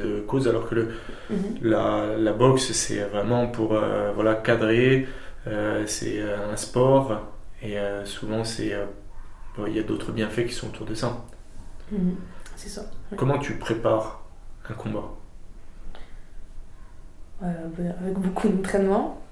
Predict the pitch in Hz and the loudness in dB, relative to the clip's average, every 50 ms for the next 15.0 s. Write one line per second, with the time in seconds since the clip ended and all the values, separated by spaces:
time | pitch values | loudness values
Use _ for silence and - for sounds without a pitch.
0 | - - - - - - 107 104 101 - 113 110 110 - - - - - 110 107 | -12 -12 -8 -4 -2 0 0 0 0 0 0 0 0 -2 -4 -6 -4 -2 0 0
1 | 110 110 107 - 117 117 107 107 107 107 - - - 110 107 110 113 113 117 120 | 0 0 4 6 6 6 6 4 2 -2 -2 -4 -4 -2 0 0 2 4 4 4
2 | 120 120 120 117 117 117 - - - - - 185 185 185 185 185 185 185 190 196 | 4 4 2 0 -2 -6 -8 -8 -6 -6 -4 -4 -4 -4 -4 -4 -4 -2 -2 -2
3 | 190 185 180 - 180 175 - 180 175 175 180 180 - - 180 180 175 175 175 175 | -2 -2 -4 -4 -4 -4 -2 0 0 2 0 0 0 0 0 2 2 2 0 0
4 | 170 170 170 170 170 170 170 170 170 170 175 - 180 180 - 196 180 175 180 175 | -2 -2 -4 -4 -4 -6 -6 -6 -6 -6 -4 -4 -6 -6 -6 -6 -6 -4 -2 -2
5 | 180 180 180 196 202 - - - - - - - - - 220 196 175 175 175 175 | -2 -2 -2 -2 -4 -4 -6 -8 -10 -10 -10 -10 -10 -8 -8 -6 -4 -4 -2 -2
6 | 175 170 170 170 - - - - 185 180 180 180 185 185 180 - - - 180 170 | -4 -4 -6 -6 -8 -8 -6 -2 0 2 2 4 2 0 -2 -4 -6 -6 -4 -4
7 | 165 165 165 165 165 160 160 165 170 175 170 - - - - - - 123 - - | -4 -4 -6 -6 -6 -6 -6 -6 -6 -8 -8 -10 -10 -10 -10 -6 -4 -4 -4 -4
8 | - - - - - - - - - - - 110 113 - - - - - - - | -8 -10 -10 -10 -12 -12 -12 -8 -8 -6 -4 -4 -4 -4 -6 -8 -8 -10 -8 -8
9 | - - - 185 170 165 - - - 175 170 170 170 170 170 175 175 - - - | -8 -6 -6 -6 -6 -6 -6 -6 -6 -6 -6 -8 -8 -8 -8 -8 -8 -8 -10 -10
10 | - - - - - - - 180 180 170 170 165 - 180 175 170 175 185 214 220 | -12 -12 -12 -12 -12 -8 -4 -2 -2 -2 -2 -4 -4 -2 0 0 0 0 0 -2
11 | - - - - - - - - - - - - - - - - 180 175 165 175 | -6 -8 -10 -10 -12 -12 -10 -8 -8 -8 -8 -10 -12 -12 -8 -6 -6 -4 -2 -2
12 | 175 170 170 170 170 165 165 170 165 170 165 165 180 170 - - - - - - | -2 0 -2 -2 -4 -4 -6 -8 -8 -8 -8 -8 -10 -10 -12 -12 -10 -8 -8 -8
13 | - - - 190 185 185 202 190 180 175 175 175 175 196 190 - 190 190 190 190 | -8 -6 -4 -4 -2 0 2 4 4 4 4 2 2 2 2 4 4 4 6 4
14 | 190 185 - - 185 185 190 190 202 226 240 233 202 185 180 175 180 180 180 | 4 2 2 0 0 2 4 6 8 8 8 6 6 4 4 4 4 4 4